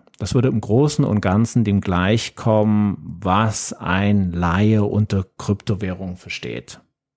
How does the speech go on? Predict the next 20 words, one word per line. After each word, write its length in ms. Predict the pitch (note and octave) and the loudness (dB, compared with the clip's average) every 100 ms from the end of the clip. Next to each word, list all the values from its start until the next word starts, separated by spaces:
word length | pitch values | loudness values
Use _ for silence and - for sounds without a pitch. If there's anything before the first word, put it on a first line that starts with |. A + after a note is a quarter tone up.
| _ _ _ _ _ | _ _ _ _ _
Bitcoin 560 | C#3 D3 - C#3+ C3+ C#3 | -2 0 0 2 2 2
oder 280 | - G2+ | 0 0
Dogecoin 800 | F2+ G2+ C3 C3+ - B2 A#2 G#2+ | 0 2 2 0 -2 0 2 2
wäre 280 | G2 G2+ G#2 | 0 0 0
nach 340 | G2+ F#2 F#2+ - | 0 -2 -4 -6
finma 600 | - - C#3 D3+ C#3+ C3 | -4 2 4 4 4 2
Definition 920 | A2+ G#2+ G#2+ G#2+ - - G2 G2+ G2 | 0 0 0 0 -4 -4 -2 0 -2
also 600 | - D#2+ F2+ F2+ F#2 E2+ - - | -6 -6 -4 -4 -6 -6 -8 -2
ein 160 | A#2+ | 0
Zahlungstoken. 720 | B2 F#2+ E2 E2+ - - D2 _ - | 0 -2 -4 -6 -10 -12 -12 _ -2
Dann 240 | A#2 C3+ | 2 2
gibt 180 | C3+ - | 0 -2
es 140 | B2+ | -4
die 160 | - A2 | 0 0
Utility-Token, 1120 | G2 C#3 D3+ D#3 - - D#3+ - F3 F#3 D#3 | 2 0 0 0 -2 0 0 2 2 2 0
zu 100 | - | -4
Deutsch 360 | G#2+ G#2 A2 - | 0 0 0 -2
auch 200 | G2 G2 | -2 2
Nutzungstoken 880 | A#2 C#3+ - D#3 C#3 - C3+ C3 C#3 | 0 0 0 -2 -2 0 0 2 0
genannt. 420 | B2+ B2 B2+ | 2 2 0